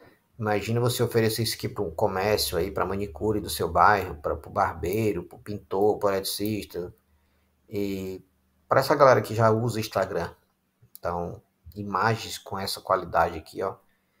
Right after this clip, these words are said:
vai fazer qualquer pessoa ganhar dinheiro. E como eu tô aqui deitado, ó, aguardando aqui agora o meu pagamento, que ele já vai mandar. Adorei, muito boa, show.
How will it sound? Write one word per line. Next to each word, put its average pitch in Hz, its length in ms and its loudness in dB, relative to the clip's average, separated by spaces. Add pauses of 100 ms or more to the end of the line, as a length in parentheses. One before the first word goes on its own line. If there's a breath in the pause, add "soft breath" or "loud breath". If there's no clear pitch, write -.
(240)
vai 98 340 2
fazer 98 320 0
qualquer 117 540 0
pessoa 107 440 2
ganhar 104 280 -2
dinheiro. 101 340 -6
E 80 140 -10
como 101 220 -2
eu 117 60 0
tô 123 140 -2
aqui 139 180 0
deitado, 123 600 4
ó, 90 120 -2 (880 loud breath)
aguardando 95 640 0
aqui 87 140 -8
agora 98 340 0
o - 60 -8
meu 98 120 -8
pagamento, 110 680 0
que 98 120 -10
ele 92 100 -10
já 95 140 -4
vai 85 160 -2
mandar. 107 640 0
Adorei, 104 420 -2
muito 107 260 -4
boa, 104 240 -2
show. 107 400 -2